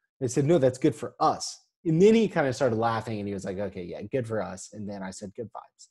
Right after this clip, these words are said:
And he walked away. Um, that guy was pretty vibey, I would say, drinking a beer. Uh,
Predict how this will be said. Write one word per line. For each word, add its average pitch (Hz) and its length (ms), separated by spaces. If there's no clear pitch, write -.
And 120 80
he 107 60
walked 92 260
away. - 160
Um, 113 420
that 156 180
guy 160 180
was 147 380
pretty 190 380
vibey, 165 480
I 208 140
would 214 180
say, 226 220
drinking 151 360
a 120 40
beer. 175 460
Uh, 92 200